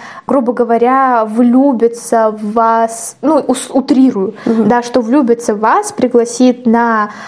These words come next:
Speaker 1: собеседование, при этом уже у компании будет понимание, да, что вы за человек, потому что резюме — это такой очень сухой документ на самом деле, и там особо в красках отразить свою индивидуальность и свою личность тяжело.
Speaker 2: А как же пункт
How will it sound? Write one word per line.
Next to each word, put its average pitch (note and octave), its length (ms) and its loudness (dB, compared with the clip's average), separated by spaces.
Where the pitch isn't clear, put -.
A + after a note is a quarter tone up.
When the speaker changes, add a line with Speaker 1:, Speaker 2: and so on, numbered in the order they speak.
Speaker 1:
собеседование, C4+ 920 0
при B3 160 0
этом A#3 340 0
уже A#3+ 400 2
у A#3 60 0
компании C4+ 440 -2
будет B3 340 2
понимание, A#3 580 0
да, A#3 280 0
что B3 240 -2
вы A#3+ 140 0
за A3 80 0
человек, A#3 680 0
потому A#3 300 -2
что B3 160 -4
резюме — A#3 320 2
это D#4+ 100 -6
такой B3 200 -2
очень - 160 -12
сухой A#3 300 -4
документ G#3+ 500 -8
на A3+ 60 -8
самом A3+ 360 -6
деле, D4+ 440 2
и A#3+ 60 -2
там B3 260 -2
особо A3+ 640 0
в - 40 -20
красках A3+ 720 -4
отразить A3+ 640 0
свою A3 520 0
индивидуальность A3 1200 -2
и A3+ 60 -6
свою A3 260 0
личность C4+ 440 -4
тяжело. B3+ 500 0
Speaker 2:
А - 60 -8
как F#3+ 220 -2
же F#3 100 0
пункт E3+ 340 -2